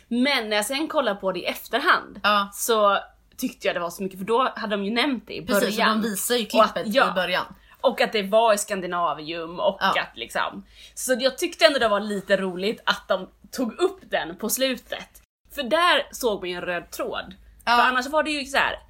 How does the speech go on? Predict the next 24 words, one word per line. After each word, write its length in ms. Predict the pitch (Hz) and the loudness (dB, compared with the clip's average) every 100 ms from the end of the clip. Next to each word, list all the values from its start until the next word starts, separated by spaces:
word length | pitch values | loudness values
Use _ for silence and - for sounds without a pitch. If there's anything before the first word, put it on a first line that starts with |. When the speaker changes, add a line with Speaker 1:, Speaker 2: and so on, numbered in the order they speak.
| - - - - 202 214 | -20 -20 -20 -14 -10 -2
Speaker 1:
varför 920 | 233 208 190 180 180 - 233 269 214 - | 4 4 4 -2 -8 -8 -2 -2 -2 -8
sjunga 400 | 247 214 185 165 | -6 -4 -4 -4
Staying 520 | - - 196 170 170 | -6 -4 -6 -4 -8
Alive 400 | 170 190 240 214 | -6 -2 -2 -4
och 60 | |
ha 100 | 190 | -8
en 60 | 180 | -10
pole 420 | - 196 160 175 | -6 -8 -6 -6
dance 220 | 220 262 269 | -6 -6 -6
i 20 | |
början? 280 | 269 156 170 | -6 -4 0
Speaker 2:
Mm. 120 | 277 | 2
Speaker 1:
Vad 120 | 320 | 2
har, 200 | 285 - | 0 -4
va? 340 | 214 214 214 330 - | -8 -10 -4 -4 -4
Speaker 2:
Väldigt 380 | 214 294 247 226 | 0 2 2 -2
oklart. 340 | 190 147 - - | -6 -8 -12 -12
Speaker 1:
Vad 120 | 254 277 | -6 -2
hänger 240 | 302 277 | -2 -2
det 320 | 233 320 403 | 0 0 0
ihop 340 | 381 233 - - | -2 -4 -8 -8
med? 320 | 147 110 110 - - - - | -4 -2 -2 -6 -20 -20 -6
Speaker 2:
Ja. 240 | - 220 | 0 4
Speaker 1:
Och 300 | 240 233 - | 4 2 -2